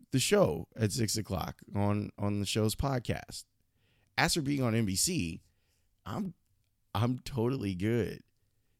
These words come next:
It is interesting to me how there is a hierarchy, what, what people think is a hierarchy of doing television.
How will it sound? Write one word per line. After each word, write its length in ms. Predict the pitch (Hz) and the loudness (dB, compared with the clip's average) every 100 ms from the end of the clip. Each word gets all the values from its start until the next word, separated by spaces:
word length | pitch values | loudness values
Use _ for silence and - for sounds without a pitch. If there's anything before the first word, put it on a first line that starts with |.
| _ - | _ 4
It 160 | 139 | 6
is 220 | 190 226 - | 4 0 2
interesting 560 | 165 156 135 117 107 | 2 2 0 2 0
to 120 | 95 | 2
me 440 | 98 117 92 76 - _ _ _ _ _ _ _ _ _ _ _ _ _ _ | 4 4 2 -2 -8 _ _ _ _ _ _ _ _ _ _ _ _ _ _
how 560 | - 113 110 104 104 92 _ _ _ _ _ | 2 6 6 6 4 0 _ _ _ _ _
there 320 | 87 110 107 | -2 2 4
is 140 | 104 92 | 2 0
a 120 | 92 | -2
hierarchy, 1000 | 90 123 127 104 95 90 - 92 87 82 _ _ _ _ - | 2 4 4 2 0 -2 -4 -4 -4 -8 _ _ _ _ -4
what, 220 | 104 104 _ | -2 -2 _
what 220 | 101 107 | -4 -4
people 300 | - 156 143 | -2 0 0
think 120 | 123 104 | 0 0
is 120 | 95 | 0
a 60 | |
hierarchy 840 | 98 120 123 98 92 87 95 87 85 | 0 2 2 0 -2 -4 -4 -4 -4
of 260 | 90 87 78 - _ - | -4 -4 -6 -14 _ -4
doing 280 | 98 92 | -2 -2
television. 680 | 82 131 113 80 73 69 - | -2 -2 -2 -2 -6 -10 -14